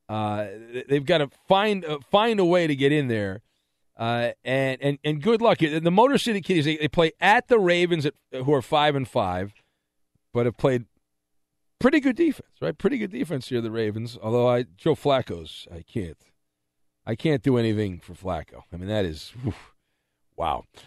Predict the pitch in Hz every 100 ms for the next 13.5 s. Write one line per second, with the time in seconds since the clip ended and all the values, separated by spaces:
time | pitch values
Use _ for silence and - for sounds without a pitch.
0 | - 113 117 117 180 147 175 202 269 196
1 | 135 123 - _ _ _ _ - 302 -
2 | 202 160 - 123 120 127 143 _ _ _
3 | _ - 135 135 165 131 131 127 113 110
4 | 110 - _ _ - 196 233 220 139 180
5 | 170 156 135 147 147 156 - 151 147 143
6 | 135 135 131 127 113 117 117 127 139 120
7 | 104 156 180 151 143 151 147 143 - _
8 | _ 117 117 98 156 190 202 180 175 175
9 | 196 202 147 151 139 170 175 160 147 143
10 | 147 127 131 139 143 131 113 139 135 131
11 | 233 262 139 - _ - 143 277 180 285
12 | 330 180 - 226 262 233 185 156 - 330
13 | 294 151 127 113